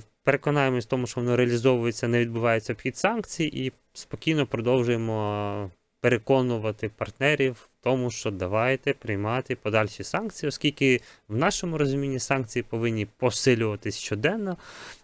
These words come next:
а, аж допоки, а, Україна не відновить свою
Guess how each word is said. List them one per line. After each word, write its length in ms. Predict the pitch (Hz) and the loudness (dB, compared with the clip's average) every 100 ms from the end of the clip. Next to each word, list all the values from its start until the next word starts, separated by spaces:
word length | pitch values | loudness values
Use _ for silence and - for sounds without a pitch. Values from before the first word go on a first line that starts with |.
| _ | _
а, 300 | - 113 113 | 0 2 2
аж 160 | 135 123 | 2 0
допоки, 640 | 110 - 165 - 147 135 - - - _ _ _ - | -2 -4 -4 -2 -2 -2 -4 -16 -20 _ _ _ -14
а, 40 | - - - - - - | -10 -10 -10 -10 -10 -10
Україна 420 | 101 - 123 135 113 | -6 2 2 4 2
не 140 | 110 | 2
відновить 420 | 98 110 123 110 | 2 0 0 -2
свою 400 | - 107 104 107 | -2 -2 0 0